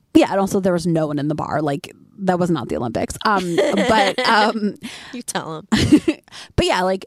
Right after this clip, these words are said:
Speaker 1: they were cheering for Alex on the T V, and it really felt like, okay, finally, like, something's gonna go right. And then he
Speaker 2: Yeah.
Speaker 1: smashes into a wall.
Speaker 2: Yeah.
Speaker 1: It's like, this is, like, a, a devastating movie for Ashley.
Speaker 2: Yeah.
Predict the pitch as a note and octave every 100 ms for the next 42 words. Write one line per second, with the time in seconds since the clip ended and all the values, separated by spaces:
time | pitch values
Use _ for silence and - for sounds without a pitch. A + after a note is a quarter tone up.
0 | - G#3 A#3 G#3+ F#3+ G#3+ - A3+ A3+ A3
1 | F3+ F3+ G#3 F3+ D#3+ E3+ - - - -
2 | F#3 E3+ E3 G3+ G#3 C4 A3+ F#3+ E3 F3+
3 | F3+ - F3 E3+ F3+ F#3 E3 D#3 D#3 D#3
4 | D#3+ D#3+ D3 E3 F#3+ D#3+ E3 F3 E3 D#3+
5 | F3+ G3+ - G#3+ B3+ B3+ - A3 E3 F#3+
6 | - A3+ A3 A#3+ G3 F#3 E3 D3+ G3 F3
7 | C#3 - - D#4+ A#4 F#4+ - - A#3+ -
8 | B3 A#3 - - _ - C4 G#3 D#4+ G4+
9 | G#4+ G#4+ A#4 G4+ - - _ G#3 - F#3
10 | A3 - F3 D#3+ D#3 D#3 C3+ C3 - D3+
11 | - E3 - - -